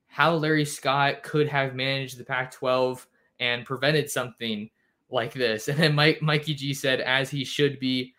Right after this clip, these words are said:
in response to Larry Scott laying low. Um, let's see, we got some more here and see what other people have to say.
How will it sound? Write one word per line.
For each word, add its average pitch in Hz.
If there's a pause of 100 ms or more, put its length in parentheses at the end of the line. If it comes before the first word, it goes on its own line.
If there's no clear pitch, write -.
(260)
in 123
response 120
to 117
Larry 120
Scott 117
laying 117
low. 113 (460)
Um, 107 (500)
let's 120
see, 120
we 113
got 120
some 117
more 117
here 113 (1080)
and 104
see -
what 110
other 113
people 113
have 110
to 117
say. 117